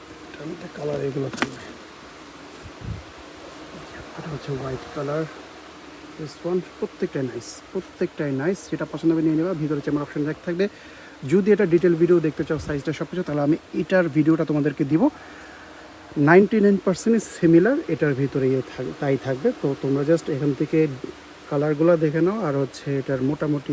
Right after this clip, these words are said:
যেগুলো একটু ডিফারেন্ট বিষয় আছে সেগুলো আমি বলে দিলাম। তো ওই জিনিসগুলো কনসিডার করে বাদ বাকি সবগুলো সেম পাবা। তো এটার ভিডিও দিয়ে দেবো নি, তোমরা যদি অর্ডার করতে চাও অর্ডার করে ফেলো, but এটার থেকে কিন্তু এটা প্রাইসটা একটু বেশি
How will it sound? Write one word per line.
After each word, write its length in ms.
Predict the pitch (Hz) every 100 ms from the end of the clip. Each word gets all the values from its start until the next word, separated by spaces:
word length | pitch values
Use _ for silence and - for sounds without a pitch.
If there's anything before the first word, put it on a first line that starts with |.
| 135
যেগুলো 180 | 135 135
একটু 100 | 131 127
ডিফারেন্ট 400 | 123 - 143 135 - - - - - - - 139 135
বিষয় 260 | - 143 135
আছে 140 | 131 196
সেগুলো 180 | - 139 131
আমি 100 | 127 113
বলে 140 | 170 190
দিলাম। 200 | 135 147 269 - - - -
তো 80 | 120 123 131 - 165
ওই 80 | 151 139
জিনিসগুলো 360 | 151 - 170 196 -
কনসিডার 360 | 143 - 160 156
করে 140 | 185 294 - - - -
বাদ 120 | 139 139
বাকি 160 | 143 190
সবগুলো 260 | 160 147 165 160
সেম 140 | 156 139
পাবা। 160 | 170 240
তো 60 | - 156
এটার 160 | 143 143
ভিডিও 160 | 143 160 160
দিয়ে 120 | 156
দেবো 140 | 147 151
নি, 60 | 202 294 - - - - -
তোমরা 180 | 139 135
যদি 120 | 151 151
অর্ডার 180 | 151 151
করতে 160 | 160 -
চাও 100 | - 196
অর্ডার 140 | 156
করে 100 | 165 170
ফেলো, 140 | 220 226
but 100 | 165 - - - -
এটার 220 | 165 185 175
থেকে 160 | 180 190 202
কিন্তু 140 | 202
এটা 100 | 165 156
প্রাইসটা 320 | 147 139 - 240 -
একটু 220 | 180 - 214 160
বেশি 200 | 135